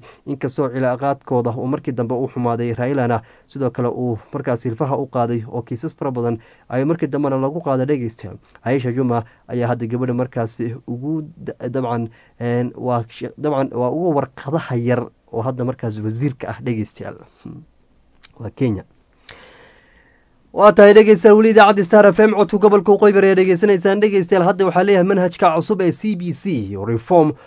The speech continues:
oo markaasi dib eegis lagu sameyn k-, doono ayaa marka waxaa leeyahay Kenyaanka waxay haystaan soddon maalmood ama soddon cisho ayay haystaan in markaasi ay dib ku eegis ku sameeyaan tiimka markaasi uu madaxweynaha uu soo xulay si, ee, loo eego dib u eegista ama dib loo fiiriyo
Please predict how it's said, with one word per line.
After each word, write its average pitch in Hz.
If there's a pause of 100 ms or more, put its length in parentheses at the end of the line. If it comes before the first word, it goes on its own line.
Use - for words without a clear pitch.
(160)
oo 135
markaasi 165
dib 156
eegis 160
lagu 180
sameyn 180
k-, 147
doono 151
ayaa 147
marka 165
waxaa 143
leeyahay 165
Kenyaanka 170
waxay 151
haystaan 143
soddon 165
maalmood 160 (320)
ama 107
soddon 165
cisho 139
ayay 170
haystaan 139
in 156
markaasi 147
ay 139
dib 170
ku 156
eegis 165
ku 202
sameeyaan 147 (320)
tiimka 170
markaasi 143
uu 135
madaxweynaha 139
uu 135
soo 175
xulay -
si, -
ee, 135 (300)
loo 170
eego 131 (220)
dib 135
u 139
eegista 147
ama 139
dib 160
loo 160
fiiriyo 135